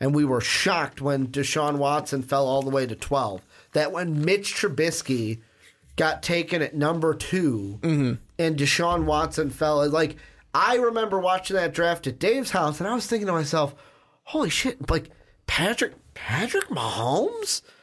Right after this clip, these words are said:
Speaker 1: Like, he went that high? Because Patrick Mahomes in college was just like, yeah, he,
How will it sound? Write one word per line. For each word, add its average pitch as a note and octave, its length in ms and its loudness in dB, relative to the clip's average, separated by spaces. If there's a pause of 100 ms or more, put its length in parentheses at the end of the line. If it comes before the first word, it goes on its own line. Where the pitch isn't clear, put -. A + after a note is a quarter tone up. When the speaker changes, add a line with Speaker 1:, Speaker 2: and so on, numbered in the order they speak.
(180)
Speaker 1:
Like, C#3+ 200 0
he E3 260 2
went A4 300 2
that A4+ 260 2
high? G#4+ 320 4
Because F#3+ 240 0
Patrick A#3 400 -2
Mahomes G3+ 640 -2
in E3 160 0
college F3+ 480 0
was D3+ 180 0
just E3+ 220 -6
like, D#3 240 2 (360)
yeah, A#3+ 180 2
he, G#3 260 -4